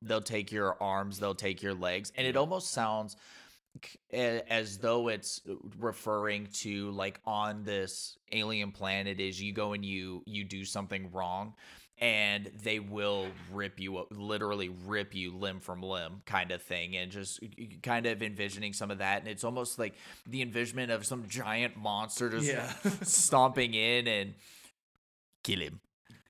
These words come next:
Speaker 1: Just rip your arms. Like, that's, that's one of the things that really came to mind on it. And I could definitely see this being a single if it isn't already. And I could definitely see it, um, being something played on, on a radio rock
Speaker 2: Yeah.
Speaker 1: station. It, it's, it's definitely catchy enough that they can,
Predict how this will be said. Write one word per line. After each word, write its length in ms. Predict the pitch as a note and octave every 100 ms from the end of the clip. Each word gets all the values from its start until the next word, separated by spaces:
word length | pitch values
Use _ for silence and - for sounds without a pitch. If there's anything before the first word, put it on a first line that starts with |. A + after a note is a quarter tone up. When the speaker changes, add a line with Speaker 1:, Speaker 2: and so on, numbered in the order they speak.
| C3
Speaker 1:
Just 220 | C#3 D3
rip 500 | C#3 B2+ B2+ B2 B2
your 180 | C3+ A2+
arms. 380 | G2+ G#2+ A2+ A#2 B2
Like, 240 | B2+ B2
that's, 260 | C#3 D3 -
that's 340 | C#3 C3+ D3+ E3
one 140 | E3+
of 60 | C#3+
the 100 | B2
things 280 | A2 A2 G#2+
that 160 | F#2+
really 260 | G2+ G2 G2
came 240 | G#2 G2
to 80 | F#2+
mind 340 | F#2+ F2+ F#2+
on 220 | F#2+ G#2 A2
it. 160 | A2+
And 320 | - B2+ - -
I 120 | D3+
could 140 | F3 G3+
definitely 360 | F#3+ F#3 F#3
see 260 | D#3 D#3 C3+
this 400 | G2 G#2+ G2+ G2
being 420 | G2 G#2+ G2+ G2+
a 120 | - G2+
single 500 | - F#2+ G2+ G#2 G2+
if 100 | F#2+
it 140 | F2+
isn't 240 | F#2 G2
already. 540 | F#2 E2 E2+ E2+ G2 - - -
And 160 | B2 B2
I 60 | A#2+
could 100 | A#2
definitely 320 | A#2 C3 B2+
see 300 | - B2 A2+
it, 280 | G#2+ E2+ -
um, 540 | G2 F#2+ E2+ E2+ G2 - _ B2+
being 340 | A#2+ A#2 G#2+ G2+
something 440 | A2+ G2+ G#2 G2
played 280 | - G2 F2+
on, 300 | F2+ G2 F#2+ -
on 260 | F2+ F#2+
a 140 | F2+ F2+
radio 340 | G2 F#2 F2+
rock 360 | F2+ E2+ F#2 -
Speaker 2:
Yeah. 40 |
Speaker 1:
station. 420 | F2 F2 F2 G2+
It, 100 | G#2+ -
it's, 260 | A#2 -
it's 200 | B2+ A#2+
definitely 340 | C3+ C3+ D#3 B2+
catchy 460 | A#2 G2+ G2+ G#2+
enough 380 | G2+ F#2 F2+ F#2+
that 160 | G2+ F#2+
they 160 | F#2 F#2
can, 300 | F2+ F#2+